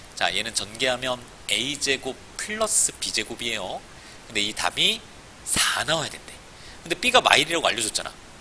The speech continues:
그러면 에이 제곱은, 자, 마 일 제곱하면 일 넘기니까 삼. 됐지? A 값은 풀마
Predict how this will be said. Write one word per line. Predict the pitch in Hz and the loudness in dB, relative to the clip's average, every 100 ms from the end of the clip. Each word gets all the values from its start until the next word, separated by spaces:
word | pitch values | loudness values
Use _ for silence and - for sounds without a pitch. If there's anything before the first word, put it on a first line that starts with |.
| - | -10
그러면 | 127 110 85 - - | -4 -2 -2 -6 2
에이 | 113 151 143 | 4 4 2
제곱은, | 110 92 104 - - - - 147 131 82 - | -2 0 -2 -2 -14 -18 -8 -2 -2 -4 -6
자, | 101 90 - | 2 2 6
마 | 95 | 4
일 | 127 127 | 4 2
제곱하면 | 110 - 107 - | -2 -4 -6 2
일 | 190 127 - - | 4 4 0 -12
넘기니까 | 95 95 104 92 85 | -12 -8 -8 -6 -6
삼. | - 131 - - - - - | -4 -4 -6 -18 -18 -18 -12
됐지? | - - 175 - - - - | -6 4 4 4 -8 -16 -4
A | 113 120 - | 0 0 0
값은 | - - 165 131 - - - - - | -2 0 0 -2 -6 -18 -18 -18 -10
풀마 | - 185 185 170 131 107 139 180 | 0 2 2 0 2 4 6 4